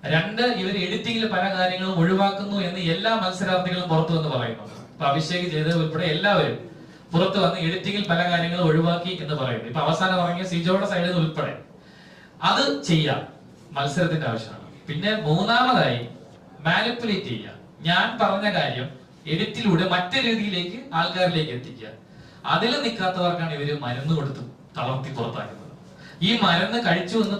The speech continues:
പല മത്സരാർത്ഥികൾ കൊടുത്തിട്ടുണ്ടെന്ന് പല മത്സരാർത്ഥികളും എന്നോട് പറഞ്ഞിട്ടുണ്ട്. എന്നോട് പറഞ്ഞതിന്റെ,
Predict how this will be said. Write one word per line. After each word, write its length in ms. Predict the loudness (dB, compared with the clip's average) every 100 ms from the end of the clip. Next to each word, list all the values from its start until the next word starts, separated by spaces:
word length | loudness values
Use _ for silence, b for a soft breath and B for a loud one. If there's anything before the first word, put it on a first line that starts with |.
| 2
പല 160 | 2 4
മത്സരാർത്ഥികൾ 800 | 2 -2 -2 0 0 0 -2 2
കൊടുത്തിട്ടുണ്ടെന്ന് 720 | 2 2 -2 -2 -2 -2 -6 -2
പല 120 | 0 0
മത്സരാർത്ഥികളും 840 | 0 -2 0 0 2 0 0 -2 B B B
എന്നോട് 280 | 0 2 2
പറഞ്ഞിട്ടുണ്ട്. 540 | 2 0 0 0 -2 -2 -8 -12 B B B -10
എന്നോട് 320 | -4 2 2 2
പറഞ്ഞതിന്റെ, 600 | 2 2 0 -4 -2